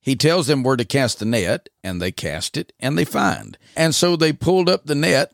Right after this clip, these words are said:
and it, they had caught a great draught of fish, the Bible said. The Bible specifically says there was a hundred fifty-three fish in their net. And this lake of Gennesaret had been known for having only a hundred fifty-three different types of species of fish.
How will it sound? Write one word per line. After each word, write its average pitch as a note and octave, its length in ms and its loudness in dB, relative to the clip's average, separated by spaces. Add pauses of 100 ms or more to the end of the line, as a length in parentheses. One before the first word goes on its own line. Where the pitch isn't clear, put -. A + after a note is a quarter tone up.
and B2+ 200 2
it, G#2 140 -6
they C3+ 120 2
had A#2+ 180 0
caught C#3+ 360 2 (160)
a F#2 100 -4
great D3 480 -2
draught C3 400 2
of C#3 140 -4
fish, - 300 0
the F#2+ 100 -6
Bible A2 320 2
said. - 340 -2 (360)
The C#3 100 -4
Bible D3 360 2
specifically - 640 -2
says A2+ 300 2
there A2+ 140 2
was G#2 160 2
a G2+ 80 2
hundred B2+ 360 2
fifty-three C3+ 460 0
fish D3+ 380 0
in C3 240 -2
their C3+ 140 2
net. D3+ 420 -2 (280)
And D#3 320 2 (100)
this D3 300 0
lake D#3+ 460 2
of A#2 140 -4
Gennesaret B2+ 640 0
had A#2+ 180 0
been A#2+ 220 0
known C3+ 380 0
for A#2+ 180 0
having B2+ 380 2
only C#3 340 2
a A#2 80 2
hundred A#2+ 440 2
fifty-three G2+ 540 -2
different A2 640 -4
types F2+ 460 -4
of B2 100 -4
species G#2+ 580 -2
of C#3+ 140 -2
fish. - 400 -2